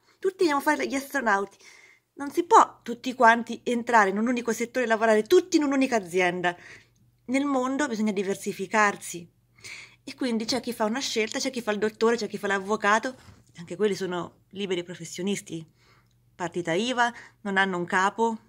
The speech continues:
dipende poi se sei dipendente di un ospedale, di un ufficio, comunque sia, ognuno fa le sue scelte. C'è chi sceglie di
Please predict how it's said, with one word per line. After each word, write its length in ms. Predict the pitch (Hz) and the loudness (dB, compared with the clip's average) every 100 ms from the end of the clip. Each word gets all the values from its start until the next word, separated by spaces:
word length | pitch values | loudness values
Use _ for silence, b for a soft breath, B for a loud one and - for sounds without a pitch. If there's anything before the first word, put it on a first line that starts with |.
| _ _ _ _ | _ _ _ _
dipende 380 | _ 160 180 170 | _ -6 -4 -4
poi 160 | 160 160 | -6 -12
se 80 | - | -6
sei 140 | 170 | -6
dipendente 640 | 165 170 165 165 160 170 | -4 -6 -6 -8 -10 -10
di 100 | 170 | -6
un 80 | 185 | -4
ospedale, 720 | 175 170 180 147 160 185 175 170 B B B B B _ _ | -4 -6 -6 0 2 2 0 -4 B B B B B _ _
di 180 | - 202 | -2 0
un 80 | 185 | 0
ufficio, 520 | 180 - 190 196 - | -4 -6 -4 -4 -6
comunque 440 | 302 269 247 208 | -4 -4 -2 -2
sia, 380 | 202 175 170 170 _ _ _ _ | -2 -4 -2 -4 _ _ _ _
ognuno 300 | - 269 311 | -14 -6 -4
fa 100 | 302 | -2
le 80 | 220 | -4
sue 160 | 208 233 | -4 -6
scelte. 480 | - 262 196 170 180 | -4 -4 -6 -8 -10
C'è 160 | 226 | -8
chi 140 | 214 220 | -6 -6
sceglie 420 | - 254 226 196 | -4 -2 -2 -2
di 280 | 202 202 | 0 -2